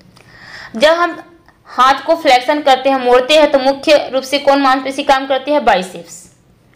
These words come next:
तो उसे जो मांसपेशी को संकुचित करने में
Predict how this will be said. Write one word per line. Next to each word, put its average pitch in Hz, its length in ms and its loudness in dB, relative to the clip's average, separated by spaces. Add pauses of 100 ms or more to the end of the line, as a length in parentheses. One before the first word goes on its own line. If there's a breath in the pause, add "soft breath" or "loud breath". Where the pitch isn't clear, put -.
(640 soft breath)
तो 277 60 4
उसे 285 220 0
जो 320 220 4
मांसपेशी 277 960 -2 (760 loud breath)
को 196 100 2
संकुचित 285 520 -2
करने 311 400 0
में 254 340 -4